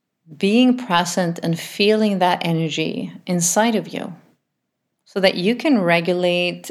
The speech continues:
and know how you want to meet each and every situation. In that case, you will feel it right away when you're sitting down to read that newsfeed, like,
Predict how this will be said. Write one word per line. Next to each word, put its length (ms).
and 180
know 260
how 220
you 180
want 260
to 120
meet 540
each 400
and 280
every 460
situation. 680
In 140
that 240
case, 260
you 80
will 140
feel 380
it 120
right 220
away 340
when 160
you're 160
sitting 320
down 280
to 120
read 240
that 220
newsfeed, 480
like, 180